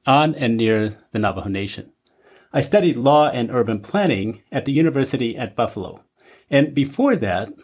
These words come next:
I attended the University of New Mexico, earning my undergrad degree in trumpet performance and philosophy. It's okay, you can laugh. Uh, actually, the late comedian Norm Macdonald used to say that the perfect joke is where the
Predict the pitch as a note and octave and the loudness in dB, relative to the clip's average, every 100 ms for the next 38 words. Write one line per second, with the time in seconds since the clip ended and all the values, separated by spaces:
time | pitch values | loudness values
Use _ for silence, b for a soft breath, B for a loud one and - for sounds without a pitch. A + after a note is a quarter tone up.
0 | b b - C#3 C#3 - C3+ - F3+ D#3+ | b b 0 2 2 0 -4 2 2 4
1 | C#3+ D#3 C#3 C#3 - A#2 A2+ A2 A2 - | 4 4 4 2 0 0 0 0 0 -4
2 | G#2+ G#2 - - _ - C3+ C#3+ B2 A2+ | -8 -10 -12 -20 _ 0 4 4 4 2
3 | A2 E3 D#3+ B2 A2+ A2 G#2+ G#2 G2+ G#2+ | 2 2 2 2 0 0 0 0 0 -2
4 | A#2+ G#2+ - C3 B2+ A#2 A2 - G#2+ G2+ | -2 -2 0 -2 -2 -6 -8 -2 -2 -2
5 | F#2 - - G#2 F#2+ G2 F#2 F2 - G2+ | -4 -10 -12 -10 -10 -8 -8 -8 -14 -16
6 | - b b b b _ - G#2+ A2 G2 | -20 b b b b _ -10 -4 -4 -2
7 | G2 F#2 F#2 F2 F2+ - - b b b | -2 -2 -6 -8 -10 -12 -20 b b b
8 | C3 - D#3 F3 D#3 C3+ A#2 C#3+ - - | -2 2 2 2 2 2 4 2 0 0
9 | A#2+ C3 C3+ A2 G2 G2+ A#2+ A#2 G2 A2 | 2 4 4 2 0 2 2 2 0 0
10 | G#2 G#2+ F#2+ G#2+ A2 G#2+ B2+ B2+ - - | 0 0 -2 -4 -4 0 2 2 -2 0
11 | G#3 - D3+ - A#2+ A2 E2+ - B2 A#2 | 0 2 -2 2 2 2 -4 -6 -4 -2
12 | B2+ B2+ A#2+ A2+ G#2+ G#2 | 2 4 4 2 0 -4